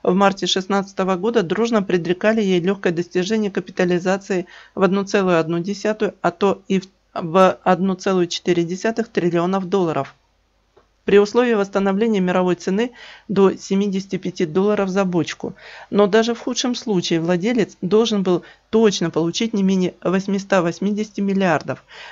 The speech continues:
Правда, потом дело внезапно застопорилось. Доклад, составленный по итогам внешнего аудита, привлечёнными в рамках подго-, подготовки к ипо международными экспертами,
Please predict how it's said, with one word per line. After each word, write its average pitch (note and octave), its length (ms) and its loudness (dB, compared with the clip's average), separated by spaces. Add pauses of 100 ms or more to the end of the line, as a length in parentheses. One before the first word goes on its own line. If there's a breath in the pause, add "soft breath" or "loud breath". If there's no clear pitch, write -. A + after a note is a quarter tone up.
(120 loud breath)
Правда, A3 360 4
потом A3+ 340 -2
дело A#3 220 2
внезапно G#3+ 480 0
застопорилось. F#3+ 800 -2 (340 loud breath)
Доклад, G#3 540 2
составленный F#3+ 680 2
по G3+ 180 0
итогам F3+ 520 -2
внешнего F#3+ 580 0
аудита, F#3+ 380 0
привлечёнными F#3+ 720 -2
в F#3 80 -4
рамках F#3 380 -2
подго-, F#3 560 -2 (160)
подготовки G3+ 580 0
к G3 400 -2
ипо G3+ 400 0
международными F#3 840 0
экспертами, E3 580 -4